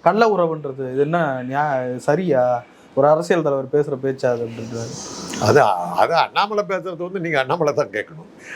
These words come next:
Speaker 2: ஏன்னா அவர் அதை, அவ-, அவரு, அவரு, அவரை பத்தி இது, இது, இதுல அந்த ப-, விவாதத்துக்கு வந்தீங்கன்னா நம்ம அண்ணாமலை கிட்ட போயிடணும். அப்ப பழனிசாமி விட்டுருணும். பழனிசாமியுடைய அறியாமை இதோடு நிறுத்திக்கலான்னாக்க விட்டுறலாம். அஞ்சு வருஷம் முதலமைச்சரா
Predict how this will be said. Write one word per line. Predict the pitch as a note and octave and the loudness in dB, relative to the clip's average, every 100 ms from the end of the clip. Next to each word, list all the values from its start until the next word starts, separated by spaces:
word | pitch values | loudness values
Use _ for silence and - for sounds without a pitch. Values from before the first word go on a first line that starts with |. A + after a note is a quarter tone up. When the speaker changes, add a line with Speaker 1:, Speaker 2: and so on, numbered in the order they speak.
| - - | -16 0
Speaker 2:
ஏன்னா | C3+ - | 0 2
அவர் | E3+ F#2+ A2+ F#3+ | 2 2 2 2
அதை, | F3+ F#3 E3 - - - | 0 -2 -4 -6 -20 -2
அவ-, | F3 F3 E3+ | 0 2 2
அவரு, | E3+ E3+ E3 | 2 2 0
அவரு, | D#3+ D#3+ D#3+ | 0 -2 -2
அவரை | D#3 F3 F3+ | -2 -2 -4
பத்தி | F#3 F#3 | -8 -4
இது, | F3 E3 D#3+ D#3+ D#3 | -2 0 0 -2 -4
இது, | D3+ D#3 D#3 | -2 -2 -2
இதுல | D3 D#3+ D3+ | 0 0 2
அந்த | C#3+ D3 D#3 | 0 0 -2
ப-, | D#3+ | -2
விவாதத்துக்கு | D3+ D#3 F3 E3+ D#3 D3+ | 0 0 0 -2 -4 -6
வந்தீங்கன்னா | E3 A3 | -2 -2
நம்ம | A3 F#3 D#3+ | 0 2 0
அண்ணாமலை | E3 F#3+ D3+ A#2+ | 2 -2 -2 -6
கிட்ட | G2+ G#2 | -10 -10
போயிடணும். | E2 E2+ - - - - | -10 -14 -20 -20 -20 -6
அப்ப | - F#3+ F#3 | 2 2 4
பழனிசாமி | E3 E3+ D#3+ C3+ G2 | 2 4 0 0 -6
விட்டுருணும். | F2 - - - - - - - - - - | -10 -12 -14 -18 -20 -20 -18 -16 -14 -12 2
பழனிசாமியுடைய | D#3+ A3 A3+ G#3 G3 F#3+ F3+ | 4 4 2 2 2 0 2
அறியாமை | F#3 G3 F#3 | 0 -2 0
இதோடு | E3 F#3 F3+ D#3+ | 0 0 -2 -6
நிறுத்திக்கலான்னாக்க | E3 F3 D#3+ D#3+ F#3 G3 F#3 | -6 -4 0 0 0 -2 -2
விட்டுறலாம். | C#3+ G#2 F2+ - - - - - - - - | -2 -6 -8 -10 -20 -20 -20 -20 -20 -14 0
அஞ்சு | D#3 E3+ | 4 4
வருஷம் | E3+ F3 F#3 | 4 0 -4
முதலமைச்சரா | F3+ F3+ D#3+ D#3 D#3+ | -2 -2 -4 -4 0